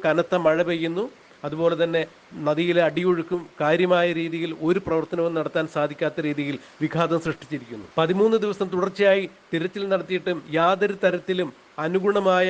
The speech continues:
ഒന്നും കണ്ടെത്താൻ സാധിക്കാത്ത സാഹചര്യത്തിൽ ഇനിയും പ്രതികൂല കാലാവസ്ഥയെ അതിജീവിച്ചുകൊണ്ട് ഇത്തരം തിരച്ചിൽ നടത്തുന്നതിൽ വലിയ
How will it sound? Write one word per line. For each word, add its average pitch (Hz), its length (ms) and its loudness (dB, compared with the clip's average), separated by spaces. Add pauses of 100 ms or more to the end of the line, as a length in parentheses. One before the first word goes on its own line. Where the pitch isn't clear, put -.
(480)
ഒന്നും 208 340 -2
കണ്ടെത്താൻ 180 380 0 (100)
സാധിക്കാത്ത 180 460 0 (100)
സാഹചര്യത്തിൽ 175 580 -2 (420)
ഇനിയും 208 300 2 (140)
പ്രതികൂല 196 480 2 (240)
കാലാവസ്ഥയെ 185 640 2 (400)
അതിജീവിച്ചുകൊണ്ട് 185 760 -2 (200)
ഇത്തരം 175 280 0 (200)
തിരച്ചിൽ 170 380 0
നടത്തുന്നതിൽ 170 500 -2 (100)
വലിയ 165 180 2